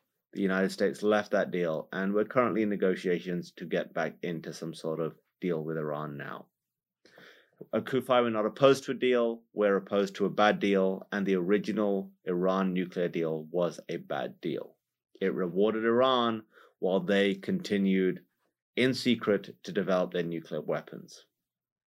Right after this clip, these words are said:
Now, how does this relate to what I said about defending America, standing with Israel? Israel is in direct and imminent threat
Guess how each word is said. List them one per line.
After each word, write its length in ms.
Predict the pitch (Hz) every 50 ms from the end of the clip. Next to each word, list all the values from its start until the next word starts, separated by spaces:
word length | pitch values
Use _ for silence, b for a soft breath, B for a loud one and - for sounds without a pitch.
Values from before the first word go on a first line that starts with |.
| _ _ _ _ _ _ _ _ _ _ - - -
Now, 140 | 117 110
how 220 | 95 104 113 135 151
does 140 | 147 165 160
this 240 | 156 139 - -
relate 640 | 117 113 113 110 104 104 110 117 131 - - - - _ _ -
to 300 | - 107 104 101 98 98
what 260 | 95 90 101 101 101
I 100 | 95 92
said 380 | 95 - - 95 92 87 - - -
about 420 | 82 78 90 90 90 90 - - b b b b b b b b b b b b _ _ _ _ _ _ _ _ _ _ _ _ -
defending 480 | 107 104 - - 107 101 101 107 104
America, 500 | 104 101 95 90 87 90 87 - 95 90
standing 360 | - - - 95 90 90 87 82
with 160 | 85 76 73
Israel? 460 | 67 - - - - 50 52 - - _ B B B B B B B B B _
Israel 720 | - 139 143 139 147 151 143 143 139 135 131 120 117 - _ _ _ _ _ _ _ _ _ _ _
is 300 | 113 113 117 104 92 - - -
in 420 | 113 110 107 104 104 104 104 95
direct 520 | 95 104 98 98 98 104 107 107 - - -
and 80 | 90
imminent 340 | 95 95 92 90 - - -
threat 280 | - - 92 90 85